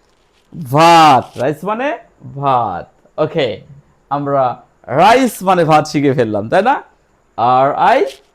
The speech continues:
সি ই, এই যে, র, আইস, র, আইস, রাইস, র, নাইস, নাইস।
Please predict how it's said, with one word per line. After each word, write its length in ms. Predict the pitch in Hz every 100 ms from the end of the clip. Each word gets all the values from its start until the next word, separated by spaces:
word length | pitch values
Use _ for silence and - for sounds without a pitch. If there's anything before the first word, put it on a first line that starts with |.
| _ _
সি 300 | - - 175
ই, 380 | 165 151 147 147 -
এই 120 | 170
যে, 200 | 127 117 -
র, 280 | 151 202 254 269 - _ _ _ _ _ _ _ _ -
আইস, 440 | 107 69 - - _ _ _
র, 220 | 165 226 262 - -
আইস, 520 | 117 76 - - - _ _ _
রাইস, 400 | 123 120 - - _ _ _ _ _
র, 320 | 165 202 247 262 - _
নাইস, 540 | 127 135 90 71 - - _
নাইস। 600 | 135 151 120 71 - -